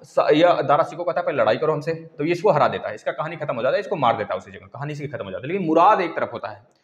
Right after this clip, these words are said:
मुराद गुजरात, मतलब एक तरह से चार क्षेत्र में बटे हुए थे। आप खुद देखिए, यह था यहाँ पर शाहजहाँ दिल्ली वाले क्षेत्र में, मतलब दारा सिको दिल्ली वाले क्षेत्र में था, औरंगजेब दक्कन वाले क्षेत्र में था, और गुजरात वाले क्षेत्र में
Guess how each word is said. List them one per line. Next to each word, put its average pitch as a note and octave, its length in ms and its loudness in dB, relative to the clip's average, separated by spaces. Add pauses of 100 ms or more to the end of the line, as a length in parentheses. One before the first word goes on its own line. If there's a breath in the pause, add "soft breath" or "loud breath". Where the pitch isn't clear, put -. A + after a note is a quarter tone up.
(300)
मुराद C3 340 2
गुजरात, A2 640 -2
मतलब G#3 120 2
एक A3 120 -2
तरह A#3 120 4
से A#3 100 -2
चार F#3 300 4
क्षेत्र F#3+ 300 -2
में F3+ 100 -2
बटे B2 180 2
हुए G2 140 -2
थे। G#2 100 -4
आप A#2 160 2
खुद E3 100 -6
देखिए, - 540 -8
यह C#3 200 2
था D3 60 2
यहाँ C#3+ 220 0
पर D#3+ 100 2
शाहजहाँ D3+ 400 2
दिल्ली C#3 220 -4
वाले D3+ 140 4
क्षेत्र D3 260 -4
में, D3+ 140 -12 (400 soft breath)
मतलब D3 360 4
दारा C#3 160 6
सिको D3 240 -2
दिल्ली C#3 200 -4
वाले D3+ 140 2
क्षेत्र D3 180 -4
में C#3 80 -10
था, C#3+ 120 -8
औरंगजेब C#3+ 440 2
दक्कन - 240 2
वाले D3 140 4
क्षेत्र C#3 200 -4
में C3 120 -2
था, - 460 -2
और B2+ 220 4
गुजरात C3 300 2
वाले D3+ 160 4
क्षेत्र D3+ 240 -6
में C#3+ 220 -6